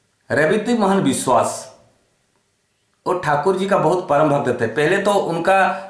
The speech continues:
उम, इंग्लिश का knowledge नहीं था, वो पीएचडी के हैं ठाकुर के, उम, निर्देश अनुसार। तो वो रविद्र मोहन विश्वास के बारे में एक बात बोल रहे हैं।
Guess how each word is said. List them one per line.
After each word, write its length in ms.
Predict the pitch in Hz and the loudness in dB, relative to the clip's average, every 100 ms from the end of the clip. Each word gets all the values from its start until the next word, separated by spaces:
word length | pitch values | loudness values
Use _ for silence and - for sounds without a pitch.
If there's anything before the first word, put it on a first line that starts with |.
| - | -8
उम, 260 | 113 117 | -2 -2
इंग्लिश 380 | 117 143 170 202 | 0 2 4 2
का 120 | - | 2
knowledge 360 | 196 175 190 185 | 2 4 4 2
नहीं 200 | 185 196 | 2 2
था, 240 | 190 160 | 2 2
वो 120 | 160 175 | 2 0
पीएचडी 460 | 160 156 147 185 | 0 0 0 -2
के 180 | 190 190 | 0 0
हैं 140 | 180 | 0
ठाकुर 340 | 170 156 180 175 | 0 0 0 0
के, 260 | 180 175 175 - - - | 0 0 -2 -6 -16 -8
उम, 80 | 131 127 123 | -4 0 2
निर्देश 400 | 131 151 196 202 | 4 4 2 2
अनुसार। 760 | 170 170 185 170 135 113 - - | 2 2 2 2 2 0 -8 -10
तो 60 | - | -4
वो 160 | 214 220 | 0 2
रविद्र 360 | 160 185 190 | 2 2 0
मोहन 200 | 233 226 | 0 2
विश्वास 400 | 170 160 190 190 | 2 0 0 0
के 80 | 190 | 0
बारे 240 | 165 151 | 2 2
में 140 | 156 151 | 2 0
एक 260 | 143 123 | -4 -4
बात 200 | 123 127 | 0 0
बोल 140 | 120 127 | 2 0
रहे 140 | 160 | 0
हैं। 280 | 202 - - | -2 -6 -14